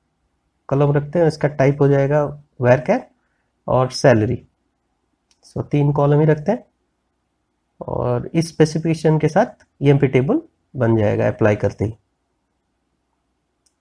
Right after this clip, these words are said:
राइट, ओके, ठीक। So ये हमारा अभी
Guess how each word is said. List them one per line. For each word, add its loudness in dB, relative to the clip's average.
राइट, -8
ओके, -6
ठीक। -12
So -2
ये 4
हमारा 4
अभी -2